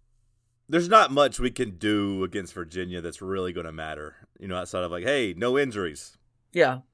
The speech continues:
Speaker 2: I mean, the only thing I thought that was interesting about the depth chart was Cam Seldon's kick returner. That was it. That was the only thing I thought was interesting about the depth chart.
Speaker 1: If
Speaker 2: It's
Speaker 1: you'd
Speaker 2: like
Speaker 1: have told me four months ago that Keaton wouldn't have had an or next to his name, I don't think I would have believed that.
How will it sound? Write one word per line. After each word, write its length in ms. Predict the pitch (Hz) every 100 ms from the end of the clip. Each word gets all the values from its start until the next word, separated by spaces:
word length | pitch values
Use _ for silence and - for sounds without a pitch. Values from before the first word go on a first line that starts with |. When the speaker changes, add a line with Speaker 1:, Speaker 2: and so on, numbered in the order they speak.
| -
Speaker 2:
I 60 |
mean, 140 | 247 277
the 120 | 262
only 220 | 269 311
thing 300 | 254 247 247
I 80 | 202
thought 300 | - 196 180
that 100 | 170
was 120 | 143
interesting 380 | 170 165 151 160
about 180 | 147 143
the 60 |
depth 300 | 127 151 156
chart 440 | - 151 135 127 -
was 420 | 139 131 123 -
Cam 200 | - 151
Seldon's 460 | 135 143 127 123 120
kick 160 | - 135
returner. 380 | 123 131 - -
That 120 | 175
was 120 | 180 143
it. 240 | 127 - _ - - -
That 80 | -
was 60 | 196
the 100 | -
only 240 | 208 233 214
thing 260 | - 190
I 60 | 165
thought 360 | - 165 147 165
was 120 | 147
interesting 420 | 151 143 - 151
about 200 | 135 131
the 60 | 156
depth 220 | 123 -
chart. 280 | - - - _ _ _ _ _ _ _ _ _ _ _ - _
Speaker 1:
If 80 | 151
Speaker 2:
It's 80 | 135
Speaker 1:
you'd 60 | 190
Speaker 2:
like 80 |
Speaker 1:
have 160 | 208 -
told 260 | 190 190 170
me 480 | 175 170 165 160
four 320 | 147 - 160 143
months 300 | 135 139 135
ago 340 | 123 123 120
that 260 | 113 110 -
Keaton 580 | - 147 92 123 123 113
wouldn't 200 | 113 101
have 120 | 113
had 140 | 123
an 80 | 110
or 260 | 110 117 113
next 280 | 107 101 -
to 100 | 104
his 140 | 95
name, 220 | 95 95
I 40 | 92
don't 180 | 95 -
think 160 | 95
I 40 | 92
would 100 | 90
have 80 |
believed 300 | 80 85 85
that. 220 | 76 82